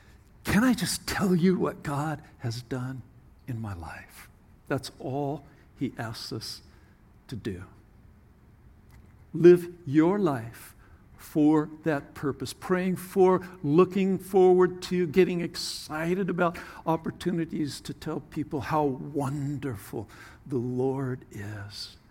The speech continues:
and how good he is. But remember,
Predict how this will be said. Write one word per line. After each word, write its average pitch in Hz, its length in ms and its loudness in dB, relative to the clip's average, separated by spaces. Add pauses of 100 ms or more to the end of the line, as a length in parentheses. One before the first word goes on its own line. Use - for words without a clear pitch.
(320)
and 120 120 -8
how 123 180 -4 (160)
good 127 360 -8
he 120 220 -12 (340)
is. - 320 -16 (1400)
But 165 100 2
remember, 170 720 6